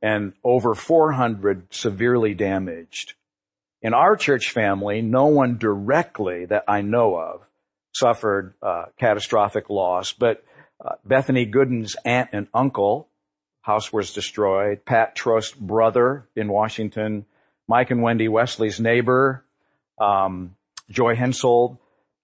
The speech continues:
had three friends from Peoria Christian School, and, uh, the, the list could go on. Uh, nearly every one of us was touched in some fashion.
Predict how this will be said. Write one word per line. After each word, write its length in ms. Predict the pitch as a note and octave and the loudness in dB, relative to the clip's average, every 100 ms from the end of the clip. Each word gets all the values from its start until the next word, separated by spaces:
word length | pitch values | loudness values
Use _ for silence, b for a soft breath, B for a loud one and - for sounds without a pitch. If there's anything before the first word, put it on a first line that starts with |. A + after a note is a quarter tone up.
| _ | _
had 160 | A2+ G#2 | -4 -2
three 200 | - B2 | 0 -2
friends 320 | - A#2 A#2 | 0 -2 -2
from 160 | - G#2 | -4 -4
Peoria 340 | A2 A2 G2+ | -2 0 -2
Christian 380 | - A2 - F#2+ | -4 -8 -8 -10
School, 680 | - - A#2 A2+ A2+ A2+ _ _ _ _ _ | -10 -4 0 2 2 0 _ _ _ _ _
and, 420 | G#2 G2+ G2+ G2 F#2+ | -2 0 0 -2 -4
uh, 80 | |
the, 200 | F#2 A2+ A#2+ | 0 0 0
the 160 | A#2+ B2 | 0 2
list 300 | D#3 D3 - | 4 2 -4
could 140 | B2+ | -4
go 220 | A#2 G#2+ G2+ | 2 2 4
on. 340 | G#2 E2 D#2 _ _ A2+ | 2 0 -6 _ _ -6
Uh, 100 | G#2 | -4
nearly 540 | A#2+ B2 C#3+ C3+ B2 | -2 2 4 4 2
every 300 | C#3+ D#3 F3 | 2 4 4
one 260 | D3 D3 C#3+ | 4 4 4
of 160 | A2+ F2+ | 2 -2
us 320 | E2+ - - | -12 -12 -8
was 220 | G2 - | -8 -8
touched 640 | - C3+ G#2 - - - - | -2 2 2 0 -8 -8 -4
in 280 | A#2+ B2 | -2 0
some 560 | A#2 - A2+ G#2+ G#2 F#2+ _ _ _ - | -2 0 0 0 -4 -10 _ _ _ -4
fashion. 520 | G2 F#2+ F#2+ D#2 D#2+ | -2 -2 -4 -10 -14